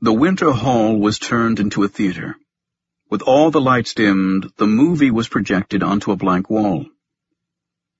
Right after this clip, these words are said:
The apes watched in complete silence, some with their hair fully on end.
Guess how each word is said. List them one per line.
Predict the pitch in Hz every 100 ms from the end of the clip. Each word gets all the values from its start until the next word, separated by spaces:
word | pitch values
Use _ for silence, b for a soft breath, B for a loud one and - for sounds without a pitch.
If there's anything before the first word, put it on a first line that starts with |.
| _ _
The | 104
apes | 110 104 -
watched | 107 117 - 107
in | 104
complete | 104 - 127
silence, | 110 110 95 87 76 - - - _
some | - 151 139
with | 117
their | 107 107
hair | 104 117
fully | 107 - 151 120 95
on | 92
end. | 92 87 64